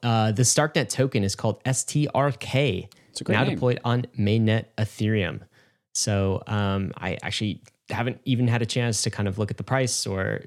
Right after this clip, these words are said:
Speaker 1: any of the details around this. Uh, do you have anything that we
Speaker 2: There's,
Speaker 1: should know?
Speaker 2: there is not much. They just have a token, and they said that they are going to, uh, work on distribution.
Speaker 1: All right, <laughs> work on it. Work on that distribution. Uh,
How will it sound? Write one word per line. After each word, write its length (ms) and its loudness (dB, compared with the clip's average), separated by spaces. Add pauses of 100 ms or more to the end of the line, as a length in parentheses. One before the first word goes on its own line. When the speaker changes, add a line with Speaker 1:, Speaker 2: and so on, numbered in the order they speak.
Speaker 1:
any 340 2
of 60 2
the 80 4
details 440 0
around 220 0
this. 300 -2 (440)
Uh, 300 2
do 160 0
you 60 4
have 420 -2
anything 480 0
that 80 -8
we 40 -2
Speaker 2:
There's, 340 4
Speaker 1:
should 100 2
know? 100 6
Speaker 2:
there 160 4
is 220 -4
not 260 2
much. 520 -4
They 420 0
just 220 -4
have 380 0
a 60 -2
token, 380 0 (120)
and 520 0
they 100 2
said 300 0
that 160 -4
they 180 2
are 140 0
going 320 -2
to, 580 -2
uh, 100 -4
work 360 -2
on 320 0
distribution. 840 -4 (520)
Speaker 1:
All 160 -4
right, 420 0
<laughs> 0 -
work 220 4
on 200 0
it. 140 -6
Work 280 0
on 80 0
that 160 0
distribution. 720 0 (460)
Uh, 340 6